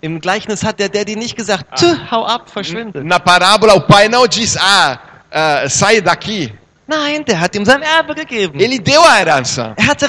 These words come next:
Speaker 1: Recht auf sein Erbe.
Speaker 2: O filho tinha o direito da herança.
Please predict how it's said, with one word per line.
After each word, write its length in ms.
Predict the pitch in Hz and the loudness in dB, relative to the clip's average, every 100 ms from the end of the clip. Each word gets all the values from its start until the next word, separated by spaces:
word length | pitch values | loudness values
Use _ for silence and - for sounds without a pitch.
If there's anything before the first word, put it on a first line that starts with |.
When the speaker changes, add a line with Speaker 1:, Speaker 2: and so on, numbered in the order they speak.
| - | -2
Speaker 1:
Recht 320 | 302 - - | -6 -6 -6
auf 160 | 233 208 | -6 -2
sein 220 | 269 254 | -2 -2
Erbe. 580 | 320 302 311 247 139 - | -2 -2 0 -4 -4 -8
Speaker 2:
O 80 | 175 | -10
filho 240 | - 240 | -6 -6
tinha 240 | - - 269 | -4 -4 -4
o 40 | |
direito 600 | 214 254 226 277 294 202 | -2 2 4 4 2 -4
da 140 | 175 156 | -2 0
herança. 640 | 139 131 117 110 107 98 | 0 -2 -4 -8 -14 -16